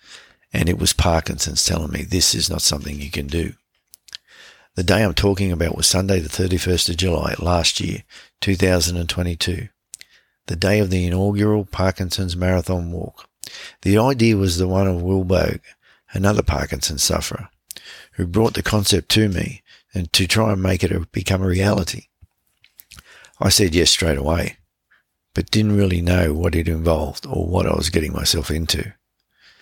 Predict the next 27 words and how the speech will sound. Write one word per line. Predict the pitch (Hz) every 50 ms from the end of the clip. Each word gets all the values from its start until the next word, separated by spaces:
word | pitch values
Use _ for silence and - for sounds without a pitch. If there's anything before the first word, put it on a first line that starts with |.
| - - - _ _ _ _ -
But | - 87 87
it | 90 87
was | 90 90
a | 95
little | 95 107 117 117 104
familiar | - - 101 101 101 104 107 110 110 107
to | - - 107
me | 107 104 104 104 101 - _ _ _ _ _ _ _ -
and | - 104 110 107
a | 95
bit | 85 101 95
outside | 95 90 85 - - 90 90 85
my | 78 76 78
comfort | - - 92 87 - 82 78 -
zone. | - - - - - - _ _ _ _ _ - - - _ -
As | 95 95 101 101
it | 104 87
turns | - 104 90 82 78 95
out, | 98 90 80 - - _ _ _ _ _ _ _ _ _ _ _ _ _ _ _ _ -
it | 180 104 -
almost | - 98 101 101 95 92 90 85 -
was | - 98 98 92
impossible. | 98 85 78 80 78 76 - - - - - - _ _ _ - - _ _ _ _ _ - - _ _ _ _ _ _ _ _ _ _ _ _ _ _ _ _ _ _ - - - _ _ _ _ _ _ _ _ _ _ _ _ _ _ _ _ _ _ _ _ _ _ _ _
But | - 101 92
that's | - 98 104 - - -
what | 95 87
people | - - 90 87 - - 85 87 87